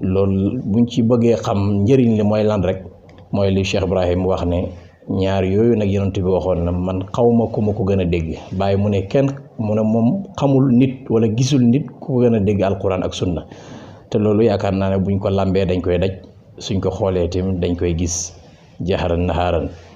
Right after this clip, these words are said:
Euh, ñu ngi ci li nga xam ne mooy weeru koor, mu nekk weer bu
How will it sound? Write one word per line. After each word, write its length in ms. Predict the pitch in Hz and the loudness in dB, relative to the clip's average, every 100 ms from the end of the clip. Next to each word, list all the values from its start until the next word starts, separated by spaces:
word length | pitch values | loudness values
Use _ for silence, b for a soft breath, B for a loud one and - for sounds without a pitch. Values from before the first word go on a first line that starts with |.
| B B B B B - - | B B B B B -20 -6
Euh, 280 | - 107 - | 0 0 2
ñu 160 | 117 | 2
ngi 140 | 113 113 | 2 0
ci 320 | - 123 151 | 2 2 2
li 200 | 120 110 | 0 2
nga 100 | 113 | 2
xam 180 | - 113 | 0 0
ne 60 | 107 | 2
mooy 220 | 104 104 | 2 4
weeru 240 | 104 107 107 | 4 2 2
koor, 260 | 110 98 127 170 254 - - - - - - | 0 0 2 -2 -4 -16 -20 -20 -20 -10 -4
mu 140 | 98 | 0
nekk 260 | 101 98 - 104 98 101 - | 0 -2 0 0 2 0 -2
weer 260 | 95 98 101 | 0 2 2
bu 380 | 92 101 - | 0 0 -2